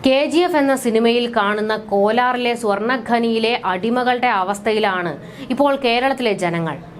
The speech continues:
സർക്കാർ പറയുന്നതെല്ലാം കഴിഞ്ഞ ഏഴര വർഷങ്ങൾ കൊണ്ട് കേരളത്തിൽ ഉണ്ടായ വലിയ മാറ്റങ്ങളെക്കുറിച്ചാണ്. ചിത്തരോഗാശുപത്രിയിൽ കേൾക്കുമ്പോൾ ഭ്രാന്താണെന്ന് തോന്നുന്ന പലതും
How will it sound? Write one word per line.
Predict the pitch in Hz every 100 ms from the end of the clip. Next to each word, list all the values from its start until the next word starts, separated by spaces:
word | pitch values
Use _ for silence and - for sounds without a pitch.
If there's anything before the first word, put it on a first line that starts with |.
| 208 - - - -
സർക്കാർ | - 247 294 339 359
പറയുന്നതെല്ലാം | 302 302 302 302 269 254 269 214 180
കഴിഞ്ഞ | 220 220 247
ഏഴര | 214 214 240 269 269
വർഷങ്ങൾ | 226 208 - 247 254 254
കൊണ്ട് | 226 196 160
കേരളത്തിൽ | 190 208 214 240 247 233
ഉണ്ടായ | 214 220 220 220
വലിയ | 196 196 220 254
മാറ്റങ്ങളെക്കുറിച്ചാണ്. | 226 185 202 208 254 247 233 196 175 175 143 143 147 - - - - - - -
ചിത്തരോഗാശുപത്രിയിൽ | 226 - 269 277 285 285 285 285 285 277 269 294 - 220 214 240
കേൾക്കുമ്പോൾ | 226 240 269 233 240 262
ഭ്രാന്താണെന്ന് | 196 196 214 240 269 254 240 247 240
തോന്നുന്ന | 233 220 226 226 220
പലതും | 185 196 180 -